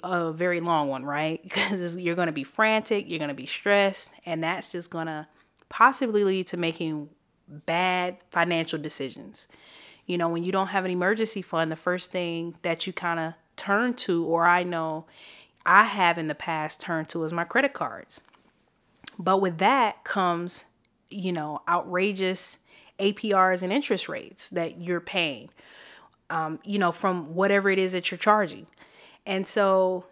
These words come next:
that's kind of the catch twenty-two. Yes, you can use credit cards for your emergency fund, but I don't think that that's a good idea. I think we should be prepared, you know, to have some money set aside. Doesn't have to be an exorbitant amount, but have something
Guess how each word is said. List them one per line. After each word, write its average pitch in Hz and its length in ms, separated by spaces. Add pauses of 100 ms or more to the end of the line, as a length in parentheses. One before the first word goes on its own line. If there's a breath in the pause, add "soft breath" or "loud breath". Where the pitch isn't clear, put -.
that's 202 240
kind 240 220
of 226 80
the 208 80
catch 202 300
twenty-two. 190 540
Yes, 170 460
you 190 120
can 269 320
use 180 200
credit 180 280
cards 143 480
for 170 240
your 151 200
emergency 147 500
fund, 170 420
but 175 420 (100)
I 185 120
don't 240 160
think 226 160
that 202 100
that's 196 220
a 196 40
good 185 140
idea. 175 360
I 147 40
think 196 260
we 202 100
should 180 260
be 180 100
prepared, 175 960
you 170 220
know, 156 340
to 185 380
have 160 320
some 285 440
money 170 240
set 147 280
aside. - 480 (480 loud breath)
Doesn't 254 300
have 285 240
to 269 80
be 226 180
an 220 80
exorbitant 185 560
amount, 165 400 (400 loud breath)
but 196 120
have 269 280
something 226 760